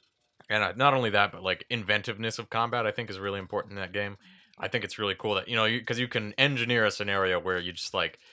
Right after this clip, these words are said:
you drop, you, like, you know, you, you put, like, the Octoroks on, like, a, on a, you know, one of the sleds that are in the water, and then you, like, bring it over, and then you, like, pop all of 'em at once so that you can, like, drop it on top of 'em.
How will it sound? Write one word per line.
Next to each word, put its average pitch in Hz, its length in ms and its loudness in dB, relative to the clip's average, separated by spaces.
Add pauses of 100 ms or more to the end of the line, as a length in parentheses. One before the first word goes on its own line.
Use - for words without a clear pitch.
(220)
you 104 160 2
drop, 98 500 2 (100)
you, 127 120 -10
like, 113 200 -2
you 127 80 0
know, 117 100 4
you, 107 140 0
you 110 120 -6
put, - 200 0
like, 101 220 -2
the 101 60 -2
Octoroks 95 680 0
on, 92 240 -4
like, 85 220 -6
a, 80 280 -2 (440)
on 92 240 -2
a, 82 240 0 (200)
you 123 100 -10
know, 85 180 -2
one 98 140 -2
of 90 60 -8
the 87 60 0
sleds 95 360 2
that 92 100 -2
are 92 80 -2
in 85 60 -6
the 82 60 -4
water, 87 400 2 (240)
and 95 100 -2
then 98 80 -2
you, 92 100 -4
like, 85 240 -6
bring 123 240 2
it 117 100 4
over, 101 360 4
and 92 120 -4
then 95 100 -4
you, 90 120 -4
like, 85 220 -2
pop 95 240 2
all 95 160 2
of 95 80 -2
'em 87 60 -6
at 87 100 -8
once 85 240 -8
so - 100 -10
that 82 140 -10
you 87 80 -10
can, 85 200 -12
like, 82 260 -6
drop 85 380 0
it 87 80 0
on 82 160 -2
top 82 240 -2
of 95 100 -12
'em. 104 180 -4